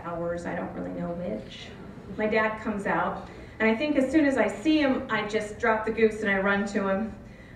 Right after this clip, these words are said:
But in my six-year-old mind, I, I, I imagine him sort of picking up Sheldon and punting him across the yard in some sort of feathered football, you know, very bravado.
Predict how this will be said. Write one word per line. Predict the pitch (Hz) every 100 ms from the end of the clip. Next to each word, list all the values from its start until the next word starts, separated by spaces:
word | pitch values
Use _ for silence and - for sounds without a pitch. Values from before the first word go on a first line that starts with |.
| -
But | 226
in | 214 208
my | 202 196 -
six-year-old | - 226 226 214 190 190
mind, | 190 196 196 185
I, | 180 170 175
I, | 185 175 175
I | 196 196
imagine | 190 185 180
him | 190
sort | 185 190 -
of | -
picking | 294 311 247 214
up | 196 - - - - - - - -
Sheldon | - 220 202 202 190
and | 180 180
punting | - 240 226 226
him | 196 180
across | 175 185 185
the | 190
yard | 180 180 180 180
in | 185
some | 190
sort | 185 190
of | -
feathered | - 180 185 -
football, | - - - 190 190
you | 180
know, | 185
very | 190 190
bravado. | 214 190 196 - - 196 -